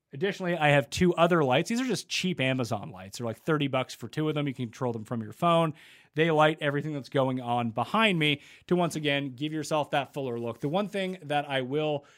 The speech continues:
caution for, and I'll get back to myself here on the screen. Uh, one thing I would caution is you want the same temperature of lights, L E D all around, if that's what you're using. You don't, like, I don't have my house lights on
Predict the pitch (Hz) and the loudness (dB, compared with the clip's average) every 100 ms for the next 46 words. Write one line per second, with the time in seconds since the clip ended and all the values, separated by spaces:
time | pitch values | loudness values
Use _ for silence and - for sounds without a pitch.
0 | _ - 165 147 - 127 139 190 156 117 | _ -2 2 2 0 -6 -4 -2 -2 -4
1 | 107 139 123 131 120 - - 131 180 233 | -6 -8 -4 -4 -4 -6 -4 -2 -2 -4
2 | - - - - - 127 117 - 151 147 | -16 -20 -16 -14 -6 -4 -2 2 2 2
3 | - 135 220 254 135 131 123 - - 143 | -2 -6 -6 -6 -6 -4 -4 -6 -6 -4
4 | 123 156 208 - - - 151 170 240 262 | -4 -6 -10 -18 -20 2 4 4 4 4
5 | 226 175 170 165 175 151 165 202 180 190 | 2 4 2 2 0 -4 -6 -6 -6 -6
6 | 147 147 139 147 170 165 147 165 180 - | -6 -8 -8 -10 -6 -6 0 0 0 -4
7 | 139 143 135 139 139 131 117 139 147 147 | -4 -4 -4 -6 -4 -4 -4 -4 -2 -4
8 | 147 127 127 117 120 113 117 135 135 131 | -6 -8 -8 -8 -12 -10 -6 -6 -6 -4
9 | 135 139 131 120 131 135 139 131 135 127 | -4 -6 -6 -6 -4 -4 -4 -6 -6 -6
10 | 123 113 135 139 - 139 139 151 135 139 | -8 -6 -6 -6 -4 -4 -2 -2 0 0